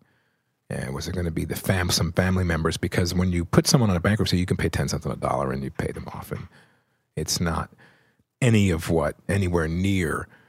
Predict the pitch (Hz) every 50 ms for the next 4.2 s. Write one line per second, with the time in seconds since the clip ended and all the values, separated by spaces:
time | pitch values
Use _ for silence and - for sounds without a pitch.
0 | _ _ _ _ _ _ _ _ _ - 101 87 - - - - - - 98 101
1 | 95 85 80 87 87 80 78 76 71 - - 85 - - - 90 80 76 71 73
2 | 73 67 - 73 69 55 52 - - - - _ _ _ _ _ _ _ _ _
3 | _ _ _ _ _ _ _ _ _ _ _ - - - - 87 - 80 78 76
4 | 71 71 -